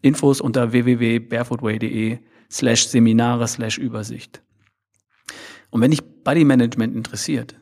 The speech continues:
und du im eins zu eins individuell mit mir an deiner Gesundheit, deiner Fitness und Leistungsfähigkeit arbeiten möchtest, dann schreib mir an ralf at barefootway punkt d e. Und wenn du schon happy bist, dann kennst du sicher jemanden, den ich unterstützen und weiterbringen kann.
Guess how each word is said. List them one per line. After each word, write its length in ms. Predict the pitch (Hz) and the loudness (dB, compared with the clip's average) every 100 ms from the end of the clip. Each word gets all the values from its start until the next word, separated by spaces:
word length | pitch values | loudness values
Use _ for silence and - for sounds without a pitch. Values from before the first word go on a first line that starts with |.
| _ _ | _ _
und 100 | 123 | -6
du 80 | 123 | -2
im 80 | 120 | 0
eins 240 | 123 - | 0 -2
zu 100 | - | -2
eins 280 | 127 135 135 | -2 -2 2
individuell 520 | 143 147 131 127 135 | 2 2 2 2 2
mit 220 | 131 127 | 0 2
mir 200 | 139 139 | 2 4
an 100 | 127 | 2
deiner 200 | 120 117 | -2 -2
Gesundheit, 560 | 117 120 139 143 127 123 | -2 0 0 0 -2 -2
deiner 200 | 120 120 | -4 -4
Fitness 520 | - 143 143 127 - - - - _ | -4 -2 0 0 -4 -16 -20 -20 _
und 140 | 139 113 | 2 4
Leistungsfähigkeit 720 | 135 147 123 - 123 - 127 | 4 2 0 0 -2 0 0
arbeiten 400 | 135 139 120 113 | 0 0 0 -2
möchtest, 480 | 104 101 127 - - _ _ _ | -4 -6 -12 -14 -20 _ _ _
dann 140 | 113 | -6
schreib 300 | - 127 127 | -2 0 2
mir 340 | 135 127 131 127 - | 4 2 0 -6 -8
an 240 | 123 110 113 | -4 -4 -2
ralf 380 | - 113 127 - | 0 0 0 -4
at 140 | 131 | -4
barefootway 480 | 117 110 123 120 113 | -2 -2 -4 -2 -2
punkt 20 | |
d 220 | 120 107 | -2 -4
e. 60 | 110 - _ _ _ _ _ _ | -8 -12 _ _ _ _ _ _
Und 80 | 107 | -6
wenn 100 | 104 | -4
du 60 | 104 | -2
schon 160 | 120 | 0
happy 200 | 107 131 | 2 2
bist, 320 | 147 143 - - _ _ _ _ - | 4 2 0 -12 _ _ _ _ -12
dann 120 | 120 | -4
kennst 240 | 135 127 | 0 0
du 60 | 127 | 0
sicher 220 | 117 113 | 0 0
jemanden, 480 | 107 104 107 104 104 | 0 0 0 -2 -2
den 100 | 110 | -2
ich 140 | 110 | -2
unterstützen 520 | 110 113 - 127 - 117 | 0 0 0 0 2 2
und 120 | 110 | 2
weiterbringen 480 | 113 113 104 107 107 | 0 0 -4 -6 -6
kann. 280 | 104 107 | -8 -8